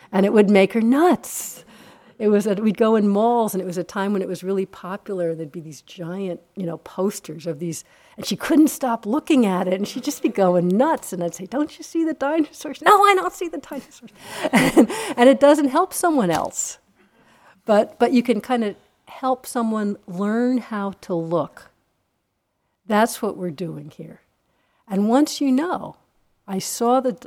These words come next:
the flying saucer," you know, if Guy comes up and says, "No, you didn't." Well, if I'm clear in my knowing, if I have confidence in my knowing, in my understanding, he can say whatever he wants.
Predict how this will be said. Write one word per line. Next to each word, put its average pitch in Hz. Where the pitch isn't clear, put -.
the 165
flying 151
saucer," 151
you 196
know, 185
if 220
Guy 208
comes 214
up 196
and 180
says, 175
"No, 180
you 190
didn't." 175
Well, 185
if 202
I'm 202
clear 226
in 185
my 165
knowing, 170
if 151
I 180
have 147
confidence 180
in 156
my 151
knowing, 170
in 156
my 151
understanding, 160
he 202
can 185
say 165
whatever 151
he 160
wants. 214